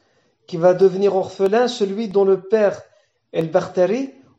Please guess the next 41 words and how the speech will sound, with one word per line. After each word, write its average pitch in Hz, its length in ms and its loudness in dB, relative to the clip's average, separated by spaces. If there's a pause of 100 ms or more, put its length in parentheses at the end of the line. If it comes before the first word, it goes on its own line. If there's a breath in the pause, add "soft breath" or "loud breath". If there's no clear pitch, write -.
ou 190 220 2
annonce 226 420 0
la 196 140 2
même 185 180 -2
chose 240 640 -2
à 180 100 -4
mes 202 340 0
enfants. 160 440 -8 (320)
C'est-à-dire, 185 440 -2
c'est 185 140 -6
soit 233 280 2
mes 240 180 0
enfants 220 220 -2
qui 214 120 -10
deviennent 196 300 0
orphelins, 196 480 -2 (320 soft breath)
soit 247 320 0
son 214 260 -2
enfant 202 300 -2
à 190 80 2
lui 226 180 -6
qui 220 140 -10
devient 185 260 -2
orphelin. « 151 440 -8 (640 soft breath)
Ana 254 220 4
alladhi 226 440 2
yuqalu 196 680 0
asli 180 320 -6
min 165 200 -6
Bali. » 147 380 -8 (520 soft breath)
C'est 208 200 0
moi 233 340 4
dont 202 240 -2
on 202 120 -2
dit 240 440 -6 (480)
que 185 100 -4
mon 190 200 2
origine 190 480 0
est 196 80 0
de 175 120 -2
Bali, 180 480 -2